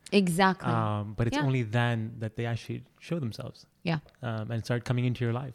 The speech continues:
Speaker 2: more and more and more.
Speaker 1: Yeah.
Speaker 2: Um, so incredible. So Yasmin, okay.
Speaker 1: And, uh, yeah, that's how it happened.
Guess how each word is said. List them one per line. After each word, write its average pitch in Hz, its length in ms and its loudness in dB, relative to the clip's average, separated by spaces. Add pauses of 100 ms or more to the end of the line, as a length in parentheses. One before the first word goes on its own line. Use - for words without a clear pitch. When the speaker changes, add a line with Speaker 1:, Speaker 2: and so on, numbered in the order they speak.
Speaker 2:
more 117 160 -6
and 117 100 -8
more 123 140 -6
and 117 120 -8
more. 131 180 -8 (220)
Speaker 1:
Yeah. 208 220 2 (380)
Speaker 2:
Um, 110 320 0
so - 120 -8
incredible. 123 360 -2
So 127 120 -2
Yasmin, 120 640 2
okay. 139 340 -2 (720)
Speaker 1:
And, 185 400 8
uh, 180 360 12
yeah, 226 200 8
that's 185 260 6
how 208 160 8
it 170 80 6
happened. 151 460 0